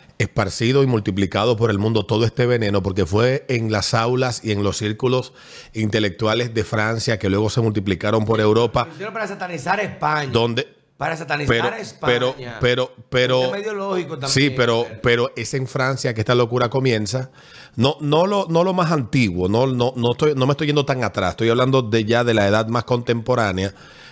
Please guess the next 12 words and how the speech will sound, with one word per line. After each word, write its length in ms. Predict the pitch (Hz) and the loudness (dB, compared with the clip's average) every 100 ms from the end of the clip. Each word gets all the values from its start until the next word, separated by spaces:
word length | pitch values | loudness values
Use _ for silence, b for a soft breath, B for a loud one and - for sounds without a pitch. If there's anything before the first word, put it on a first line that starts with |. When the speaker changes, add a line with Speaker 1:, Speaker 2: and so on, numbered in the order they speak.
| B | B
Speaker 1:
las 220 | 92 98 | -2 0
ideas 320 | 101 104 117 | 2 2 0
posmodernas 960 | 101 131 92 95 98 104 120 123 113 107 | -2 -4 -4 -2 2 2 2 0 -2 -2
y 60 | 101 | -2
todo 220 | 90 117 | 0 0
este 160 | 110 123 | 0 0
asunto, 480 | - 113 113 110 110 | -2 0 0 0 0
Speaker 2:
Eh, 20 | |
Speaker 1:
dónde 280 | 107 120 123 | 2 2 0
Speaker 2:
igual, 120 | 120 | 0
Speaker 1:
comienza. 680 | 117 120 120 123 107 110 104 | 0 2 2 0 0 0 -2
Speaker 2:
todo 380 | 98 - - | -6 -16 -16